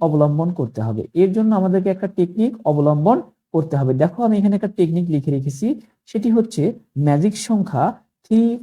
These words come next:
ফোর ফাইভ ফোর ফাইভ ডাবল ফোর থ্রি ডাবল ফাইভ। বন্ধুরা, এই টেকনিকটা যদি তোমরা মনে রাখতে পারো, তাহলে দেখবে যে খুব সহজেই কিন্তু তুমি এই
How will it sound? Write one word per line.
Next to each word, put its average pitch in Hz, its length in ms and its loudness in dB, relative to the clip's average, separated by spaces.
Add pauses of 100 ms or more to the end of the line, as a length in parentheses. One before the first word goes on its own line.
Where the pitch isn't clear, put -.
ফোর 185 260 6 (200)
ফাইভ 113 320 4 (320)
ফোর 180 180 0 (140)
ফাইভ 117 280 2 (360)
ডাবল 127 240 4 (100)
ফোর 190 240 0 (300)
থ্রি 226 120 -2 (120)
ডাবল 117 200 4 (100)
ফাইভ। 92 180 -10 (240)
বন্ধুরা, 123 340 -4 (400)
এই 247 120 2 (100)
টেকনিকটা 226 460 2
যদি 226 220 0
তোমরা 220 200 4 (300)
মনে 170 220 2
রাখতে 180 280 -4
পারো, 131 180 4 (380)
তাহলে 226 260 2 (120)
দেখবে 180 300 4
যে 208 60 2 (100)
খুব 233 100 0 (160)
সহজেই 208 540 2 (100)
কিন্তু 190 260 0 (180)
তুমি 180 240 2 (480)
এই 220 200 4